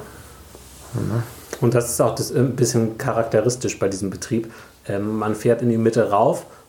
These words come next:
Speaker 2: und dann, äh, sieht man halt Rechtsstelle und Linksstelle.
Speaker 1: Mhm.
Speaker 2: Und alles, was auf der linken Seite ist, äh, gehört im Prinzip meinem Vater und alles, was auf der rechten <laughs> Seite ist, ist auf dem Land von meinem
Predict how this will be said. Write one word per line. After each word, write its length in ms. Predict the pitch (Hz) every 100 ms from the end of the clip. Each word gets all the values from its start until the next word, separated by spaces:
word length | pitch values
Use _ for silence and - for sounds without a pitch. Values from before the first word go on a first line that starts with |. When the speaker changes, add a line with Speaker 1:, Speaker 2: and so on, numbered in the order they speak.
| _
Speaker 2:
und 120 | 120
dann, 240 | 113 117 -
äh, 220 | 120 117
sieht 180 | 120 -
man 160 | 120
halt 240 | 107 107 110
Rechtsstelle 600 | 127 - - - 139 139
und 180 | 139 104
Linksstelle. 680 | 117 156 - 143 147 196 - - -
Speaker 1:
Mhm. 420 | 123 117 117 160 -
Speaker 2:
Und 120 | 117
alles, 260 | 110 123 123
was 100 | 120
auf 80 | 117
der 100 | 113
linken 280 | 117 139
Seite 340 | 123 123 123 127
ist, 360 | 127 135 - - - _ - - -
äh, 260 | 123 120 117
gehört 300 | 117 110 120
im 100 | 113
Prinzip 380 | 113 104 123 113
meinem 200 | 107 98
Vater 380 | 113 123 147
und 100 | 147
alles, 180 | 113 117
was 120 | 117 107
auf 120 | 107
der 120 | 107
rechten 280 | 107 - 117
<laughs> 0 |
Seite 340 | - 135 127
ist, 180 | 117 120
ist 140 | 107
auf 100 | 120
dem 120 | 107 107
Land 200 | 104 110
von 200 | 110 104
meinem 220 | 101